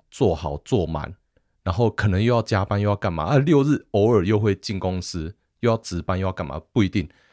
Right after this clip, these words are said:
但是做业务的话，就是你时间你自己安排，你可能你希望一到三我紧绷一点，把所有人选，把所有事情集中在一到三，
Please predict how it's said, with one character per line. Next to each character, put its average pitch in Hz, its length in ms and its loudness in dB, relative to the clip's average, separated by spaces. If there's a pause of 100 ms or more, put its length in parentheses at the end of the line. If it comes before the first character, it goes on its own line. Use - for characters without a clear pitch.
(320)
但 190 100 0
是 180 160 0
做 160 240 2
业 156 160 4
务 151 120 2
的 98 100 2
话， 101 180 -2
就 95 140 -4
是 110 280 -4 (380)
你 98 220 0
时 - 180 -2
间 120 240 2
你 95 80 -2
自 104 160 -4
己 90 140 -2
安 85 180 -2
排， 62 260 -8
你 117 120 0
可 104 160 0
能 98 180 -2
你 95 80 -4
希 - 160 -6
望 117 200 -2
一 120 120 0
到 113 180 2
三 87 380 -4
我 95 140 0
紧 85 260 -6
绷 90 180 0
一 104 60 0
点， 85 160 -4
把 80 160 -4
所 104 240 0
有 104 140 2
人 85 200 -2
选， 92 240 -6
把 80 160 -4
所 104 180 -4
有 92 60 -2
事 104 160 -6
情 80 200 -8 (260)
集 - 140 -8
中 107 160 -4
在 101 120 -2
一 87 120 -6
到 85 120 -2
三， - 160 -10